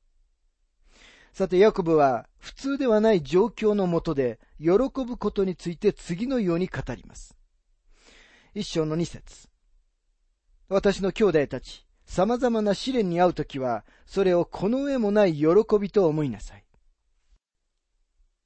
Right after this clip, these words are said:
様々な試練とは、様々な試みのことです。言い換えれば、困難にあったとき、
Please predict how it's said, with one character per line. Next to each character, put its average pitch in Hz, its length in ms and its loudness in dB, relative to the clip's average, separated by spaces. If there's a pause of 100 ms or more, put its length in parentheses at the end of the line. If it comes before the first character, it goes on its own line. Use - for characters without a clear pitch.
(580)
様 226 360 0
々 247 280 -2
な 208 140 0
試 247 200 -6
練 190 180 2
と 131 160 -10
は、 113 280 -6 (360)
様 220 340 -2
々 220 280 -2
な 202 140 0
試 - 380 -6 (100)
み 196 120 0
の 196 100 0
こ - 140 -12
と - 100 -20
で - 100 -20
す。 - 220 -20 (420)
言 196 120 -4
い - 20 -10
換 180 140 2
え 165 60 6
れ 139 80 0
ば、 117 260 -6 (300)
困 262 240 -4
難 175 240 0
に 165 220 -4
あ - 80 0
っ - 100 -6
た 151 140 -6
と 135 100 -10
き、 113 340 -12